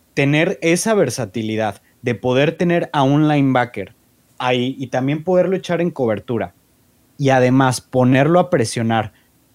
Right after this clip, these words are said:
con este Myles Garrett del otro lado y mover, digamos, la defensa en situaciones para estar jugando treinta y cuatro, yo creo que se convertiría en una defensa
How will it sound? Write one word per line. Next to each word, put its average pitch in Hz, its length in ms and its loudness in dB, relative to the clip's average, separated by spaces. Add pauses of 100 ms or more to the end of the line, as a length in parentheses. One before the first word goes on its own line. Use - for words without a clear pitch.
(100)
con 127 240 2
este 147 580 2
Myles 139 420 0
Garrett 117 340 0
del 117 220 0
otro 131 280 0
lado 120 300 0 (560)
y 156 120 0
mover, 147 640 2
digamos, 160 480 -2
la 123 100 0
defensa 120 440 -4
en 113 100 -4
situaciones 117 760 -4 (320)
para 117 200 0
estar 143 240 -2
jugando 139 360 0
treinta 113 280 -4
y 104 60 -6
cuatro, 123 420 -6 (240)
yo 147 140 -4
creo 156 160 -2
que - 80 -14
se 127 140 -8
convertiría 113 500 -4
en 123 80 0
una 127 180 -2
defensa 110 520 -6